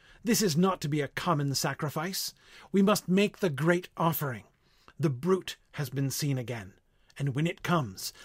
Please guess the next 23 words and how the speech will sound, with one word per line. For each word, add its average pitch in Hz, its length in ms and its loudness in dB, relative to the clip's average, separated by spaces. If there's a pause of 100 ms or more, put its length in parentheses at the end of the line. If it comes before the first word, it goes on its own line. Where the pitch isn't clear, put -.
the 147 80 -4
great 170 300 0
offering 165 560 0
must 165 260 -2
be 165 140 2
made. 160 380 0 (500)
That 156 160 -2
is 175 140 2
how 143 200 -4
the 143 160 -2
accursed 143 520 -6
must 135 360 -8
be 151 120 -6
offered." - 520 -8 (800)
The 110 100 -10
brute? 131 460 -4 (220)
It's - 100 -12
the - 80 -12
first 139 300 -6
I've 170 180 -2
heard 123 180 -6
of 127 80 -10
it. 208 220 -4